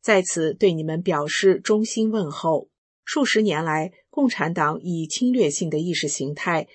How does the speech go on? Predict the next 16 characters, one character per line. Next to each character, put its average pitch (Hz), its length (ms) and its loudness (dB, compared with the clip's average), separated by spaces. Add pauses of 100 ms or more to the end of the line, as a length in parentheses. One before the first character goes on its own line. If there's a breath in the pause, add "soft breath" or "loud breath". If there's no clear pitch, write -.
(140 soft breath)
对 202 240 8
法 185 220 4
轮 175 180 0
功 269 240 4
这 277 120 2
样 185 180 2
的 156 160 -2
精 254 220 -4
神 160 200 -4
团 156 300 -4
体 151 240 -6
采 156 260 -6
取 165 200 -4
的 151 100 -4
行 147 300 -6
动， 185 280 2